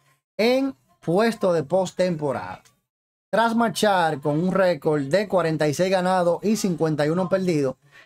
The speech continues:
están a seis juegos y medio del comodín y a diez de la primera posición, que son los Dodgers de Los Ángeles, tienen sesenta, eh, cincuenta y cinco ganados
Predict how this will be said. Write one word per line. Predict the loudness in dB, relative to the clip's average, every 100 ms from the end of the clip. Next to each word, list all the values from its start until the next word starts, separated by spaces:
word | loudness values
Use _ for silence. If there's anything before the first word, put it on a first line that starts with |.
| _
están | -2 0 2
a | 2
seis | 0 0 2
juegos | 2 2 0
y | 0
medio | 2 2 2 2
del | 0
comodín | 0 0 2 2 0 -2 -8 _ _ _ _
y | 0 2
a | 4
diez | 2 2 2
de | 2
la | 0
primera | 0 0 2 0
posición, | 0 -2 -2 0 0 0 -4 -10 _ _ _ -6
que |
son | -4 0 0
los | 0
Dodgers | 0 2 2
de | 0
Los | 0 0
Ángeles, | 0 0 0
tienen | 0 0 0
sesenta, | -2 -2 -4 0 0
eh, | 2 0
cincuenta | -2 -4 -2 -2 -2
y |
cinco | -2 -2 0
ganados | 0 0 0 -2